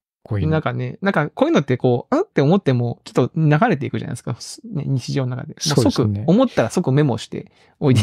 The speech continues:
Speaker 2: いただいて。
Speaker 1: うん。いや、でもトングの話とかはでも確かにね。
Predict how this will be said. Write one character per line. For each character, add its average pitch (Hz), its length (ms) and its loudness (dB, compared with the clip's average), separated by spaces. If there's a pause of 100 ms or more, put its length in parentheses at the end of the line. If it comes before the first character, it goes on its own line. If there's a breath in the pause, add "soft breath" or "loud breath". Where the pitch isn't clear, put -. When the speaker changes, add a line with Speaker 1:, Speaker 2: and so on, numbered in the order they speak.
(120)
Speaker 2:
い 131 60 4
た 113 80 -10
だ 143 60 2
い 127 80 -4
て。 135 140 0
Speaker 1:
う - 20 4
ん。 117 40 -2
い - 20 -2
や、 117 80 2
で 101 40 -2
も 95 100 -2
ト - 160 -2
ン 277 120 4
グ 143 80 6
の 117 80 2
話 110 280 0
と - 120 -2
か - 100 -4
は 98 60 0
で 98 60 -2
も 98 80 -4
確 - 200 -2
か 98 80 -2
に 92 140 -4
ね。 101 180 -6